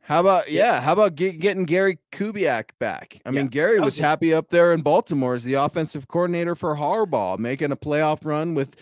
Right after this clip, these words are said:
Speaker 1: Joe Flacco, right? It all comes full circle with these guys. Joe Flacco becoming a Bronco, uh, Russell Wilson now a Bronco.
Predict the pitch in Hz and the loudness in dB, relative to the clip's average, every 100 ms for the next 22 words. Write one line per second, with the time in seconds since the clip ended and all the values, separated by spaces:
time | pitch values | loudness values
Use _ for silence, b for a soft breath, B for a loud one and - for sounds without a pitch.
0 | b _ 131 127 139 165 185 214 185 98 | b _ -4 -2 -2 0 2 2 0 -2
1 | - 117 156 175 151 - 240 226 - 196 | -2 0 2 2 0 0 -6 -6 -2 -2
2 | 180 185 208 - 104 110 117 104 95 104 | 0 -2 -2 -4 -8 -8 -8 -10 -8 -10
3 | 104 127 - 120 131 143 139 131 - 135 | -4 -6 -4 -4 -4 -2 -4 -4 -4 -4
4 | 131 131 131 131 135 143 135 127 B B | -2 -2 -2 -2 -2 0 0 -2 B B
5 | 110 110 120 127 110 120 147 - 147 143 | -10 -6 -4 -4 -4 -4 -4 -2 -2 -2
6 | 120 131 135 143 139 123 139 127 143 143 | -6 -6 -4 -4 -6 -4 -4 0 0 0
7 | - 143 143 | 0 0 0